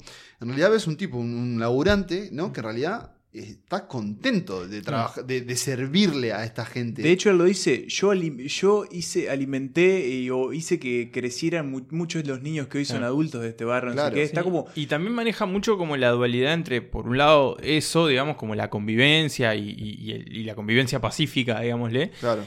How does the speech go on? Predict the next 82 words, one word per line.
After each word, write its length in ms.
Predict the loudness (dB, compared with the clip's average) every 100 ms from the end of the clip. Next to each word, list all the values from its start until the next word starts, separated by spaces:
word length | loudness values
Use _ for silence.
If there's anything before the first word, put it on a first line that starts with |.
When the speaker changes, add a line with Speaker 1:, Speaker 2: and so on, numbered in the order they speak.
| -4
Speaker 3:
Pero 200 | 4 6 6
por 100 | 6
otro 160 | 8
lado, 180 | 8 8
muestra 240 | 4 2 2
que 80 |
en 60 | 2
realidad 260 | 0 2 0
racistas 440 | 0 -4 -2 -2
son 200 | 0 0
todos. 560 | 4 4 4 0 -8 -20 -8
Porque, 180 | -4 2
Speaker 1:
Claro. 100 | 4
Speaker 3:
bueno, 160 | 6 6
hay 100 | 6
un, 160 | 4 2
hay 140 | 2
un 100 | 2
Speaker 1:
Bueno, 220 | 4 6
hay 100 | 8
un 60 | 10
Speaker 3:
montaje 160 | 8 6
Speaker 1:
montaje 120 | 4
clave 320 | 6 8 6
que 100 | 0
se 160 | -2 -2
repite 380 | -2 -4 -2 -2
también 260 | -2 -2 -2
de 40 |
una 160 | -4 -4
forma 340 | -6 -6 -4
en 80 | -2
la 80 | -2
hora 140 | -4
veinticinco. 760 | -4 -8 -10 -10 -10 -10 -16 -20 _
Pero, 400 | -8 -4 -2 -2
eh, 60 | -4
expliquemos 420 | -4 -4 -2 -2
Speaker 2:
Ujú. 80 | -4
Speaker 1:
este, 200 | -10 -12 -14
el 80 | -10
de 60 | -2
Speaker 2:
Sí. 160 | 0 0 -4
Speaker 1:
Do 160 | -4 -2
the 80 |
Right 120 | -4 -6
Thing. 220 | -10 -10 -16 _ _ -14
Speaker 2:
Sobre 360 | -6 -2 2
todo 340 | 6 6 6 2
que 220 | -4 -4
Speaker 1:
Que 100 | -6
sucede 240 | 0 2
medio 160 | 4 4
que 60 |
en 60 | 2
la 60 | 0
mitad 160 | 0
de 40 | 0
la 80 |
película. 280 | 0 -4 -2
Speaker 2:
Sí, 200 | 4 4
pero 280 | 4 2 2
también, 280 | -2 -4 -6
y 360 | -6 -4 -4 -4
lo 140 | 0
vemos, 240 | 0 2 0
por 180 | -2 -4
ejemplo, 320 | -2 0 0
en, 100 | 0
en, 560 | -2 -2 -2 -4 -6 -8
en 340 | -6 -4 -4
cómo 260 | -2 -2 0
tratan 340 | -2 -2 -2
a 60 | -2
los 180 | -2 -4
coreanos 500 | -4 -2 0 -2 -4
los 100 | -6
propios 320 | -8 -6 -4
negros, 380 | -4 -4 -6 -8
Speaker 3:
Sí. 80 | -10
Speaker 2:
eso. 160 | -10
Speaker 1:
Sí. 180 | -6 -8